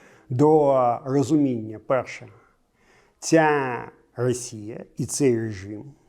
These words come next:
це не значить, що Росія взагалі, тут вони з нами не зовсім згодні, але саме ця Росія і цей режим вони є фундаментальною загрозою для існування Заходу як такого.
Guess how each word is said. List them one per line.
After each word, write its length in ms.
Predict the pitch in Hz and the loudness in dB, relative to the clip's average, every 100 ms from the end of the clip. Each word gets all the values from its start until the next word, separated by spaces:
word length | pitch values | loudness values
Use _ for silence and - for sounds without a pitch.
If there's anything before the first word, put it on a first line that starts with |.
| _ _ - | _ _ 2
це 120 | 151 | 4
не 100 | 139 | 4
значить, 320 | 135 143 123 | 2 0 -2
що 160 | - 135 | -4 -2
Росія 360 | 127 139 123 | -2 -2 -4
взагалі, 460 | 110 117 104 131 117 | -4 -6 -8 -8 -10
тут 260 | - 120 127 | -12 -12 -10
вони 200 | 120 107 | -10 -8
з 80 | |
нами 280 | 123 117 113 | -8 -10 -10
не 180 | 113 120 | -6 -6
зовсім 440 | 110 110 - 110 | -6 -10 -12 -14
згодні, 400 | 92 110 107 107 - | -14 -14 -14 -12 0
але 480 | 123 127 127 110 - | 2 2 0 -4 -6
саме 380 | - 151 131 120 | 2 4 4 2
ця 260 | - 127 | 2 2
Росія 540 | 117 110 - 131 117 113 | 0 -8 -10 -8 -6 -8
і 40 | |
цей 260 | 117 131 113 | -8 -8 -6
режим 360 | 110 101 147 226 - _ _ _ _ _ _ _ _ - | -8 -10 -10 -12 -16 _ _ _ _ _ _ _ _ -10
вони 380 | 110 139 143 139 | 0 2 4 2
є 300 | 120 139 139 | -2 -2 -2
фундаментальною 960 | - 127 127 127 127 135 123 120 113 | -4 -4 -2 -2 2 2 0 -6 -8
загрозою 720 | 107 107 135 175 151 139 120 | -8 -8 -6 -6 -6 -8 -8
для 640 | 101 110 113 110 104 101 101 - | -10 -8 -6 -6 -6 -8 -12 -8
існування 640 | 123 135 120 131 120 113 | -6 -4 -2 -2 -2 -6
Заходу 440 | 110 139 - 117 117 | -2 -2 -2 -8 -6
як 240 | 117 - | -6 -10
такого. 600 | 117 - 117 98 104 | -16 -14 -16 -16 -20